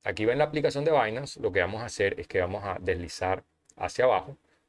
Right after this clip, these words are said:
Nos va a aparecer esto y nos vamos a meter aquí donde dice Mobox. Y aquí se va a abrir la aplicación de Mobox. Le damos aquí en, en, en Go o en Ir. Y aquí nos va a aparecer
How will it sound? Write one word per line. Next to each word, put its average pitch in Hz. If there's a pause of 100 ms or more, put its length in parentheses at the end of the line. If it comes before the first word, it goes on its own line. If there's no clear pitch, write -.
Nos 95
va 90
a -
aparecer 110
esto 101
y 113
nos 92
vamos 90
a 107
meter 90
aquí 92
donde 90
dice 92
Mobox. 127 (500)
Y 113
aquí 104
se -
va 98
a -
abrir 90
la 95
aplicación 90
de 92
Mobox. 135
Le 85
damos 95
aquí 98
en, 95
en, 87 (580)
en 90 (100)
Go 113 (200)
o 98
en 87 (340)
Ir. 139 (340)
Y -
aquí 135
nos 127
va 113
a -
aparecer 101